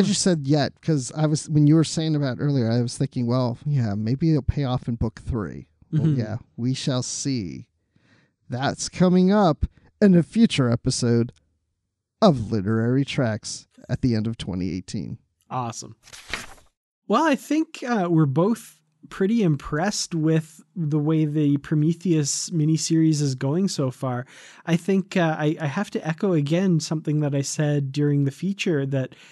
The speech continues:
Speaker 1: this is really, I'm, I'm pleasantly surprised by this. I,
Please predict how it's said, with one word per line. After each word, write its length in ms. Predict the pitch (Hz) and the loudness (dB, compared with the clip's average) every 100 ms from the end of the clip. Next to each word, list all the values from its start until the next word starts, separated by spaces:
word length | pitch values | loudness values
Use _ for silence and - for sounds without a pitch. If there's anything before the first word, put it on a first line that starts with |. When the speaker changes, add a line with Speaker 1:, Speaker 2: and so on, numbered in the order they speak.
| - _ - | -20 _ -6
Speaker 1:
this 160 | 170 214 | -2 -2
is 120 | 190 | -2
really, 640 | 233 254 240 226 208 196 _ _ _ _ _ _ _ _ - | -2 0 2 2 0 -4 _ _ _ _ _ _ _ _ -2
I'm, 160 | 185 190 | -2 2
I'm 280 | 175 156 143 | 2 2 -4
pleasantly 560 | - 208 220 233 196 180 | -6 -2 0 -2 0 0
surprised 640 | - 170 - 165 165 160 - | 0 -4 -2 0 0 -2 -4
by 140 | 131 | -4
this. 360 | 110 - - - | -6 -10 -10 -6
I, 180 | 165 | -2